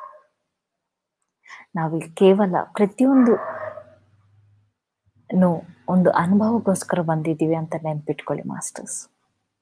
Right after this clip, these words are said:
ಮತ್ತೆ ನಾಳೆ ಇದೇ ಸಮ ಆರು ಗಂಟೆಗೆ ಸಿಗೋಣ, ಮಾಸ್ಟರ್ಸ್. ಮತ್ತೆ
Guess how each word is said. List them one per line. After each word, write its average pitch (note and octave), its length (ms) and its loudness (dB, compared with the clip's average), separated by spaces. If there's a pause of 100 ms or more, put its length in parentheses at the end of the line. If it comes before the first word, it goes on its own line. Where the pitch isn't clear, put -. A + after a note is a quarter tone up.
(1700)
ಮತ್ತೆ F#3+ 420 2 (580)
ನಾಳೆ F3 540 0
ಇದೇ E3+ 260 2
ಸಮ E3 260 -4 (140)
ಆರು E3 240 -2
ಗಂಟೆಗೆ E3 420 -4
ಸಿಗೋಣ, E3 400 0
ಮಾಸ್ಟರ್ಸ್. D#3+ 640 -4 (1900)
ಮತ್ತೆ E3 480 -10